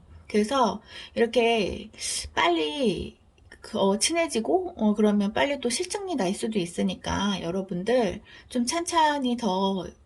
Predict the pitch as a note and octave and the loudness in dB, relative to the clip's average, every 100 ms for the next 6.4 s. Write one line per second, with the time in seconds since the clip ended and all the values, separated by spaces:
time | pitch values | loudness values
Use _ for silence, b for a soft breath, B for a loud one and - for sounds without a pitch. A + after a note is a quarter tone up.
0 | - - F#3 F#3 G#3 G#3 B3 A3+ G#3+ B3+ | -20 -10 -8 -2 2 0 2 4 4 4
1 | C4+ C4 C4+ C4+ B3+ A#3+ A3 G#3+ - G3+ | -2 -2 -2 0 0 0 0 0 0 -2
2 | F#3 D#3+ - - A#3+ B3 F3+ - B B | -2 -4 -4 0 6 6 4 -2 B B
3 | B - D#4+ D#4+ F#3+ G#3+ A#3+ A#3+ A#3 C#4+ | B 0 4 4 4 2 2 0 0 0
4 | C#4+ C4 A#3+ B3 A#3+ A3 G#3+ G#3+ G3+ G3 | 0 2 0 -2 0 0 -2 2 2 2
5 | F3+ E3+ F#3+ F3 G#3 G#3+ F#3 - - G3+ | 0 0 0 0 -2 -2 -4 -4 -4 -4
6 | - D3+ D#3+ E3 | -2 -6 -6 -8